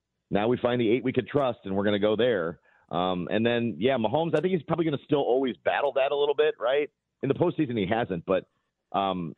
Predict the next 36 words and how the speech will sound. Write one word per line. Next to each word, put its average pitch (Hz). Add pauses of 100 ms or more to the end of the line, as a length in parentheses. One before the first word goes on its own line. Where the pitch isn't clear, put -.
you 107
know, 107
I 110
think 139
he's 127
always 120
gonna 110
battle 104
that, 92 (280)
you 92
know, 87 (100)
trying 110
to 107
do 101
too 107
much 101
versus 95
trying 98
to 92
do 95
what 90
exactly 90
they 87
need. 82
I 80
think 98
that 90
that's, 101 (420)
I 98
don't 113
think 110
we're, 107
we're 101
ever 104
gonna 98
wanna 95